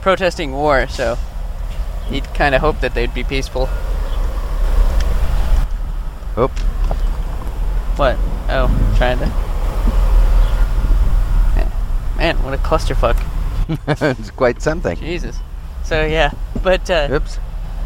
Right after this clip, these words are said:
Speaker 1: there were only two of 'em. There were only two of the protesters. And, uh,
Speaker 2: What were they protesting?
Speaker 1: The war.
Speaker 2: Which war?
Speaker 1: Eh, take your pick.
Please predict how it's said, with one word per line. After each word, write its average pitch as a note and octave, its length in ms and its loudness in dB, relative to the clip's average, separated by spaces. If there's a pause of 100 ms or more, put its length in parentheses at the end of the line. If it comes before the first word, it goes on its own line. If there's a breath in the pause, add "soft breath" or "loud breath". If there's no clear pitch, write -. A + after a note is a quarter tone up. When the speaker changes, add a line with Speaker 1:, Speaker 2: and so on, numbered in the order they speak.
(120)
Speaker 1:
there E3 120 0
were E3+ 80 2
only F#3 300 2
two G3 240 2
of G3+ 140 4
'em. A3+ 160 2 (1700)
There E3+ 160 0
were F3 60 2
only F3 200 2
two F#3+ 220 0
of F3 100 4
the E3 80 2
protesters. F3+ 880 0 (960)
And, C#3 460 0
uh, C3 540 4 (580)
Speaker 2:
What D#3+ 140 0
were F#3+ 80 -2
they F#3+ 120 2
protesting? A#3 560 0 (420)
Speaker 1:
The E3+ 100 -4
war. C3 220 -4 (1600)
Speaker 2:
Which C3+ 220 -4
war? G2 180 0 (680)
Speaker 1:
Eh, D3+ 240 0 (160)
take E3 220 0
your - 100 -4
pick. A#2 180 -2